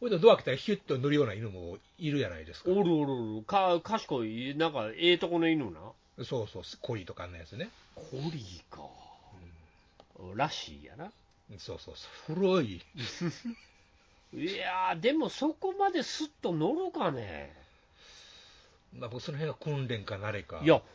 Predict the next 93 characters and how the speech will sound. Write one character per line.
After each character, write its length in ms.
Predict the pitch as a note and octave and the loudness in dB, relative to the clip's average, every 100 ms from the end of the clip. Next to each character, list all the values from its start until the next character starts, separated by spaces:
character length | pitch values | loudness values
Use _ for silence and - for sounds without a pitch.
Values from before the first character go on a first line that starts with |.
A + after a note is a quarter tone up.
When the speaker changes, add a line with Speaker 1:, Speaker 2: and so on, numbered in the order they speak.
| - | -6
Speaker 2:
ほ 60 | E3 | 4
ん 40 | |
で 80 | D#3 | 4
犬 460 | G#3+ E4 F#4 D4+ | 6 6 6 4
と 140 | D#3+ C3+ | 2 -2
か 200 | - G2+ | 0 -2
っ 60 | - _ | -2 _
て、 360 | - F#2 D#2+ C#2 - _ _ - | -10 -8 -8 -12 -18 _ _ -8
Speaker 1:
う 60 | |
ん。 160 | B2+ E2 - - | -8 -8 -12 -4
Speaker 2:
お 100 | A#3 | -2
し 160 | - F4+ | 0 -4
っ 20 | - | -4
こ 140 | E4 | -8
と 80 | - | -8
か 140 | - | -12
せ 160 | - F3+ | -4 -2
え 20 | |
へ 40 | |
ん 260 | C#4+ E3+ D#3 | -2 -4 -6
の？ 160 | - - - - _ - - - - - | -14 -18 -20 -20 _ -20 -20 -20 -20 -18
Speaker 1:
そ 200 | - C#4+ | -12 -8
の 80 | |
辺 240 | D#4 D#4 D4+ | -8 -6 0
は 100 | B3+ | 0
も 100 | D3 | 0
う 40 | |
し-、 160 | - - E3+ | -4 -8 -6
専 280 | - E3+ | 2 2
用 120 | D#3 D3+ | 4 0
の 80 | |
シ 200 | C#3 F3+ | 0 0
ー 40 | D3 | 0
ト 120 | A2 | -2
を 20 | - | -2
引 120 | C3 | -2
い 60 | B2 | 0
て 100 | A#2 | -2
る 60 | |
と 100 | A2+ | -4
か、 160 | G2 F#2 | -6 -6
や 60 | G#2+ A2 | -6 -10
っ 20 | |
ぱ 140 | - G#2 | -6 -6
り 60 | |
準 140 | F2+ D#3 | -2 -4
備 100 | F#2 | -2
し 60 | |
て 100 | - | 0
る 60 | F#3 | 0
ん 40 | |
で 100 | C3+ | 0
し 100 | - | -6
ょ？ 40 | - | -6
Speaker 2:
粗 260 | - D4+ | 0 2
相 320 | D4+ C#4 F#3 G#2 | 2 2 2 0
な 220 | F#2 B2 | 0 0
い 140 | E3 | 0
の？ 140 | F#2+ D2 - - - | -2 -10 -16 -20 -20
Speaker 1:
粗 240 | - - A2 | -12 -6 -6
相 280 | - D#2 | -4 -8
す 160 | C#2 - | -8 -6
る 200 | G#2+ C#3 | -2 -2
で 60 | C3 | -2
し 60 | |
ょ。 40 | B2+ | 0
Speaker 2:
う 20 | |
ん 20 | |
こ、 60 | D#3 | 2
う 120 | D#3 | 2
ん 100 | D3 | 2
こ 160 | E3 | 0
と 140 | E3 C3 | 0 -2
か 140 | G2 | -2
お 140 | F#2+ G#2+ | -4 -6
し 120 | A#2+ | -8
っ 40 | |
こ 140 | - F#2 | -12 -12
と 60 | |
か。 60 | G2+ | -8
Speaker 1:
う 20 | |
ん。 40 | G#2+ | -6
や 100 | A2 G#2+ G2+ F#2 E2+ | -4 -4 -6 -8 -12
っ 40 | |
ぱ 60 | - | -10
り 60 | |
Speaker 2:
す 120 | F#3+ E4 | 2 4
る 280 | F4 F#4+ | 6 6
で 160 | F#4+ C#4 | 6 4
し 120 | - | 4
ょ 240 | E3 C#3 A#2 | 4 4 2
う 20 | |
よ。 240 | F#2 D#2+ | -2 -8